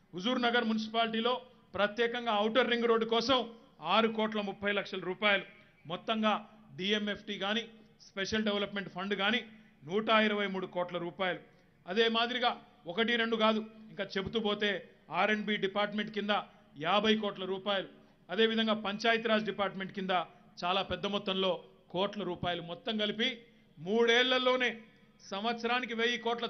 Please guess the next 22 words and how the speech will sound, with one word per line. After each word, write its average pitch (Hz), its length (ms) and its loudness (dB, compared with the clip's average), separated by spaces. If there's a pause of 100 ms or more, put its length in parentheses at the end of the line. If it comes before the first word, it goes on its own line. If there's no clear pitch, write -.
చొప్పున 233 420 -2 (300)
మూడు 214 360 -4
వేల 233 400 2
కోట్ల 247 320 -4
పైచిలుకు 233 480 -6
రూపాయలతో 214 460 -4
అభివృద్ధి 202 340 -6
చేస్తున్న 190 500 -8 (320)
మీ 208 140 -2
శాసనసభ్యుడికి 214 880 -2
గట్టిగా 233 400 0 (220)
చప్పట్లతో 233 560 -2
మీరందరూ 208 400 0
అభినందనలు 202 400 -4
చెప్పాలని 180 300 -4
చెప్పి 170 140 -10
నేను 160 120 -8
కోరుతా 156 240 -6
ఉన్నాను. 147 340 -12 (920)
తపన 233 260 2
ఉన్న 233 220 2
నాయకుడుంటే 233 840 4